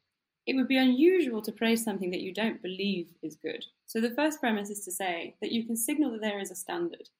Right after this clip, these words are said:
but the more that you yourself believe is a desirable standard. But the more interesting question which you raise there is to say, well, are you allowed to levy that praise if you yourself are not adopting it? Can I tell my vegan friend,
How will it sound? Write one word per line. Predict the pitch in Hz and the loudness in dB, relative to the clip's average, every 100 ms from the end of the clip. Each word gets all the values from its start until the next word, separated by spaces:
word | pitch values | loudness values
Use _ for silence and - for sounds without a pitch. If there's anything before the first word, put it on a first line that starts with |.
| _ _ _ _ - | _ _ _ _ -12
but | - | -4
the | 262 | 2
more | 262 277 269 - - _ | 2 2 0 -4 -16 _
that | 226 226 | -2 0
you | 226 202 202 _ | 0 -4 -8 _
yourself | 196 - 226 190 - _ | -4 0 0 -2 -8 _
believe | 196 190 185 | -4 -4 -6
is | 180 | -10
a | |
desirable | 175 - 175 170 175 | -12 -4 -2 -2 -8
standard. | - 170 180 175 - _ _ _ | -8 -6 -6 -8 -14 _ _ _
But | 233 | 2
the | 254 | 2
more | 254 | 6
interesting | 339 320 - 233 | 6 6 2 0
question | 208 202 190 | -2 -4 -8
which | 185 - | -10 -8
you | 185 | -2
raise | 208 208 | 0 0
there | 175 | -4
is | - | -6
to | - | -6
say, | 185 | -4
well, | 185 196 - - | -4 -6 -6 -2
are | 277 | 0
you | 285 | 2
allowed | 262 254 294 294 | 0 0 0 0
to | 269 | 0
levy | 226 202 196 | -4 -4 -6
that | 185 - _ | -6 -8 _
praise | 175 165 165 170 - _ _ | -6 -6 -6 -10 -14 _ _
if | - | 2
you | 226 254 | 4 4
yourself | 226 196 - 185 - - _ _ _ | 2 -2 -4 -6 -6 -12 _ _ _
are | 202 | -4
not | 175 | -2
adopting | 196 180 - - | -4 -8 -12 -14
it? | - - | -8 -2
Can | 214 | 0
I | 220 | 0
tell | 254 254 | 2 4
my | 220 202 | 2 0
vegan | 208 202 190 | -2 -4 -6
friend, | - 190 175 | -4 -2 -2